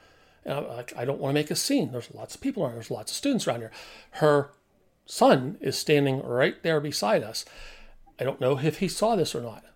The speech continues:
He hands, she hands me her business card and whispers in my ear, "The next time,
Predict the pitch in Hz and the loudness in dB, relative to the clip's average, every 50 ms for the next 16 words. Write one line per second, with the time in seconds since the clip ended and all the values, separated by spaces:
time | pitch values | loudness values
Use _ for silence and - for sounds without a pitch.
0 | _ _ _ _ - 165 151 - - - 139 131 139 143 - - - - - - | _ _ _ _ -10 -10 -10 -8 -8 -6 -4 -4 -4 -4 -4 -8 -10 -10 -12 -10
1 | - - 139 - 156 135 127 - - 190 170 - - 202 180 165 147 - 135 - | -8 -8 -6 -6 -6 -6 -6 -6 -6 -6 -6 -4 -4 -2 -2 -2 -2 -2 -4 -4
2 | - - 127 143 190 180 127 127 147 151 - 160 - - 165 160 160 165 196 262 | -2 0 0 0 0 0 0 0 0 0 0 -2 -2 -2 -2 -2 0 0 2 2
3 | 285 202 - - - - - - - _ _ _ _ _ _ - 131 151 165 165 | 2 0 0 -4 -8 -20 -20 -20 -20 _ _ _ _ _ _ 2 4 4 4 2
4 | - - - 143 127 127 139 175 226 247 | 0 -6 -4 -2 0 0 2 2 2 0